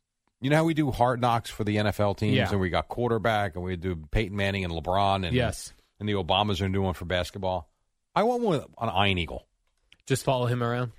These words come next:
Speaker 1: Like, Ian Eagle was in Brooklyn on, on Wednesday night for the Nets opener.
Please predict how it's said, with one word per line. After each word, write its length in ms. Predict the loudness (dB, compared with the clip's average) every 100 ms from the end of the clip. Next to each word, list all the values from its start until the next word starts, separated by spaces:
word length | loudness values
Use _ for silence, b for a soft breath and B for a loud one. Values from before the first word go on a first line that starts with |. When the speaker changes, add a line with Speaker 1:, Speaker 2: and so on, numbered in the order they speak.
| _ -2
Speaker 1:
Like, 120 | 0
Ian 380 | 2 2 2 2
Eagle 460 | 0 0 -2 -4 -8 _ _ _ _ _
was 240 | 2 4 4
in 140 | 2
Brooklyn 420 | 2 2 4 2
on, 340 | 2 2 0 -2
on 220 | 0 2
Wednesday 280 | 2 0 0
night 240 | 0 0 -2
for 100 | -2
the 80 |
Nets 220 | 0 0 -2
opener. 400 | -4 -6 -14